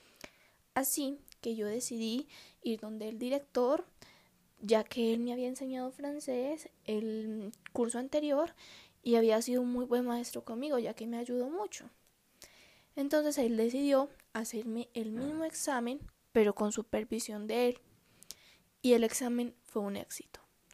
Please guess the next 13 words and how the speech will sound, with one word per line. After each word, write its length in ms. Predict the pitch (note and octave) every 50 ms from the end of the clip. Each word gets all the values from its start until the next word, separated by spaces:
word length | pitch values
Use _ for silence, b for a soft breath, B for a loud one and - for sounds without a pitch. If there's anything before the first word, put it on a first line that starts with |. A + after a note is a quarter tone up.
| b b b b b b b b b
Entonces, 340 | _ G3+ G3+ G#3 C4 B3 -
claramente, 920 | - - C4 B3+ C4 C4+ C#4 C#4+ C#4+ C#4 C4 B3 A#3 - A3 A#3 B3+ b b b b b b b b _ _ _
el 180 | - A#3 A3+
director 640 | A3 A3+ A#3+ A#3+ C4+ C4 - C4 C4+ C4+ C#4 C#4+ C#4+ -
fue 220 | - - - A3+ G#3
a 20 |
hablar 240 | G#3+ G#3 G#3 B3 A#3+
con 140 | - B3+ A#3+
la 80 | A3+
profesora 640 | - - - - D4 C#4+ - D4 B3 A#3 C4+ E4 - - - - _ _ _ _ _ _ _ _ _ - - _ _ _ -
y 340 | E4 D#4 D4+ D#4 D#4 D#4+ - _ _ _ _ -
la 260 | B3 A3+ A3 G#3+ G#3
obligó 540 | G#3 G#3+ G#3+ A3 A3 B3+ A3+ A3+ A3+ A#3+